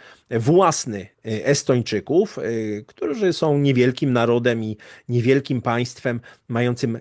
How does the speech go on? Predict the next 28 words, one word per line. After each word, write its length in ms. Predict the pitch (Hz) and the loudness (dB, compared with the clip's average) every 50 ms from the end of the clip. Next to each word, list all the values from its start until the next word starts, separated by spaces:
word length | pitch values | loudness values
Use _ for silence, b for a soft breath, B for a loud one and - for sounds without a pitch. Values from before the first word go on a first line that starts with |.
| - | -8
niewielki 500 | 139 131 135 139 123 147 143 123 - 147 | -6 -2 0 0 2 0 0 -2 -4 -6
potencjał 540 | 123 - 127 - 127 123 120 120 - 120 110 | -6 -6 -6 -4 -4 -4 -4 -4 -6 -6 -4
militarny, 540 | 120 123 117 113 110 104 113 113 151 214 226 | -4 -4 -4 -4 -4 -4 -4 -6 -4 -6 -8
czy 120 | 214 269 | -8 -6
też 200 | 240 247 214 - | -4 -4 -2 -2
mamy 220 | 190 185 180 185 175 | -2 -2 -2 -2 -4
do 100 | 151 147 | -4 -6
czynienia 320 | - 160 147 143 147 143 | -6 -6 -6 -4 -4 -4
z 80 | 139 - | -4 -4
potrzeptami, 720 | - 160 135 - - 135 - _ 123 123 127 120 113 107 B B B B B B - | -6 -8 -6 -4 -6 -8 -6 _ -4 -4 -4 -4 -6 -8 B B B B B B -10
y, 140 | 107 104 | -10 -10
państw, 520 | 104 - 139 127 131 120 107 - - - - | -6 -6 -4 -4 -4 -4 -6 -10 -14 -14 -12
y, 200 | 92 110 107 101 | -10 -8 -8 -8
trzecich, 460 | - - - 151 156 151 - 247 - | -8 -2 0 0 0 2 0 -2 0
a 80 | 185 202 | 2 2
jeżeli 340 | 190 160 160 165 156 147 | 2 2 2 0 -2 0
tak, 240 | - 135 131 135 - | 0 0 -2 -2 -4
to 300 | _ _ 123 120 120 120 123 | _ _ 0 0 2 0 0
jakimi 760 | 113 120 143 160 175 - 277 269 247 208 139 117 110 - 135 | 0 0 0 0 0 -4 -8 -8 -6 -6 -6 -6 -8 -10 -14
i 40 | 123 | -8
komu 300 | - 208 208 220 202 170 | -4 -2 -2 0 0 0
tak 180 | - 135 - | -2 -2 -2
naprawdę 360 | 139 123 143 135 139 139 127 | -4 -2 -2 -2 0 0 -2
zależy 440 | 120 117 123 117 120 135 139 143 135 | 0 0 -2 0 0 -2 -2 -4 -4
na 140 | 117 113 113 | -6 -6 -6
tym, 180 | - 147 131 113 | -6 -6 -4 -4
aby 200 | 110 120 131 127 | -4 -4 -6 -6
tworzyć 480 | 127 - 131 123 117 123 127 123 - | -6 -6 -4 -4 -4 -4 -6 -8 -12